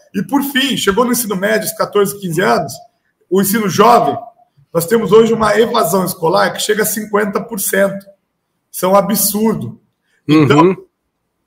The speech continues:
Speaker 1: a evasão escolar, ela tem que ser coibida. E aí eu entendo que as escolas plenas, as integrais, como aí a Creusli,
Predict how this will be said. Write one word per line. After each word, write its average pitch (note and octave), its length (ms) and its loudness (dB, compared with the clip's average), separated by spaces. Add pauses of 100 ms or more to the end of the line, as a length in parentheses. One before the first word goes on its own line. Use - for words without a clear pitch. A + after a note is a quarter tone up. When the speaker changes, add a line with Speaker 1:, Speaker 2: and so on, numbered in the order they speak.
(120)
Speaker 1:
a E3+ 160 2
evasão G3+ 300 4
escolar, G3 760 0 (640)
ela F#3+ 200 4
tem A#3 200 -2
que A#3+ 60 -2
ser A3+ 140 0
coibida. D#3+ 680 0
E F3+ 100 0
aí G3+ 120 8
eu A#3+ 100 6
entendo A3+ 340 2
que A3+ 120 0
as G3+ 160 0
escolas G3 380 -2
plenas, F#3+ 640 0
as D3+ 160 -4
integrais, E3+ 640 -2
como E3+ 240 -6
aí E3 140 0
a E3 100 -4
Creusli, E3 560 -4